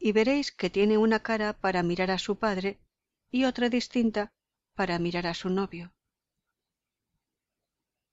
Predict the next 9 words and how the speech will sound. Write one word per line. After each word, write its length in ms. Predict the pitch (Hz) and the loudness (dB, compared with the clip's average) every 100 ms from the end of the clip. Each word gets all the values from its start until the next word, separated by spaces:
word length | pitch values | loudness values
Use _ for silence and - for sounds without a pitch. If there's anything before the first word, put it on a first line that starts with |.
| _ _ _ _ _ _ _ _ _ _ _ _ - | _ _ _ _ _ _ _ _ _ _ _ _ -4
La 240 | 220 226 | 0 0
cara 320 | - 285 285 | 0 -2 -2
que 160 | - 180 | -2 0
la 140 | 170 | 0
doncella 560 | 170 165 - 202 185 190 | -2 -6 -2 -2 2 2
encuentra 640 | 190 - 208 196 - 180 | 2 2 2 2 -4 -6
todas 320 | - 196 202 | -2 0 0
las 220 | 196 196 | 0 -2
mañanas 580 | 202 202 208 196 180 - | 2 4 4 2 0 -8